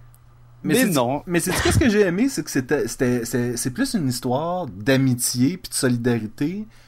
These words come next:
Speaker 1: qu'une histoire d'amour.
Speaker 2: Ouais,
Speaker 1: Ça
Speaker 2: mais toutes les autres sont comme, ah, ah, ah, ah, puis là, mais non.
Speaker 1: Et non, ça se développe pas,
Speaker 2: Steel.
Speaker 1: sont juste vraiment contents de, d'être buddy-buddy, puis, euh,
Speaker 2: Ils se donnent un gros câlin, là, puis t'es comme, ah.
Speaker 1: Mais ça, à la limite, je trouvais ça sympathique du film.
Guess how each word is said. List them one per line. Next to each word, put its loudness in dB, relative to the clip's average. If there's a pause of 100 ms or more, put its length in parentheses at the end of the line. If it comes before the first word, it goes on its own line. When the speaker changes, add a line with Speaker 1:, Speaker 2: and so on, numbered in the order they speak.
(140)
Speaker 1:
qu'une 2
histoire 2
d'amour. -6 (340)
Speaker 2:
Ouais, 2
Speaker 1:
Ça 2
Speaker 2:
mais 4
toutes 2
les 0
autres 2
sont 2
comme, 0
ah, 0
ah, -6
ah, -6 (160)
ah, -6
puis -8
là, -2
mais -4
non. -8
Speaker 1:
Et 4
non, 0
ça 0
se -2
développe 0
pas, 2
Speaker 2:
Steel. 0
Speaker 1:
sont 2
juste 0
vraiment 2
contents 0
de, 0
d'être -2
buddy-buddy, 2
puis, -4
euh, -6
Speaker 2:
Ils -8
se -12
donnent 0
un 2
gros 0
câlin, -6
là, -12
puis -18
t'es -12
comme, -10 (140)
ah. -16 (680)
Speaker 1:
Mais 2
ça, 2
à 4
la 4
limite, 2
je -8
trouvais 2
ça 2
sympathique 0
du -14
film. -12